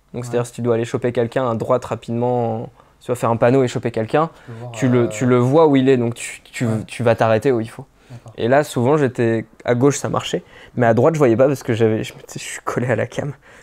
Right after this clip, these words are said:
Speaker 1: Je suis myope, donc je vois très bien de proche, donc ça peut être pratique, mais,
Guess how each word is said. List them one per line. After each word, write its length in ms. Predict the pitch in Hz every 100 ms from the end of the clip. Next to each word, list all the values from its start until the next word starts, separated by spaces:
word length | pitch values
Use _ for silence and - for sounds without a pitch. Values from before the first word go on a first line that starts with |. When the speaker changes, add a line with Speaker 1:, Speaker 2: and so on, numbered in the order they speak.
| -
Speaker 1:
Je 80 |
suis 160 | - 127
myope, 200 | 127 135
donc 160 | 117 110
je 60 |
vois 100 | 107
très 160 | 110 123
bien 160 | 120 113
de 40 |
proche, 240 | 117 131 120
donc 140 | 110
ça 100 | -
peut 80 | 117
être 80 | -
pratique, 320 | 123 - -
mais, 300 | 113 107